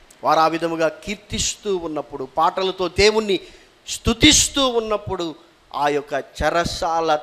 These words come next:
తలుపులు తెరవబడ్డాయని పరిశుద్ధ గ్రంథం తెలియజేస్తూ ఉంది. ఖచ్చితంగా దేవుడు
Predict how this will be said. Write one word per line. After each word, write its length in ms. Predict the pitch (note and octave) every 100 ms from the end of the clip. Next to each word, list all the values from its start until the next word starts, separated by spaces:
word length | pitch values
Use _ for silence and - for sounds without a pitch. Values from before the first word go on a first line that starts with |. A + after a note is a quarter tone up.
| - D3
తలుపులు 680 | D3+ D#3+ D3+ D3+ D3 C#3+ C3 - _ -
తెరవబడ్డాయని 1160 | D#3+ F3+ G#3 G#3+ G#3+ G#3+ A3 - F#3+ F3+ E3+ D#3+
పరిశుద్ధ 600 | - D3 D#3 - C#3+ D3
గ్రంథం 760 | C#3+ - C3 C#3+ B2 C#3 B2+ A#2+
తెలియజేస్తూ 760 | C3 C3 B2 A#2+ A#2+ - - B2
ఉంది. 420 | G#2+ G#2 - D3+ - _ - - -
ఖచ్చితంగా 760 | C#4 D4 D4+ - C4 B3+ A#3 A3+
దేవుడు 520 | G#3+ G3+ G3+ G3 D#3+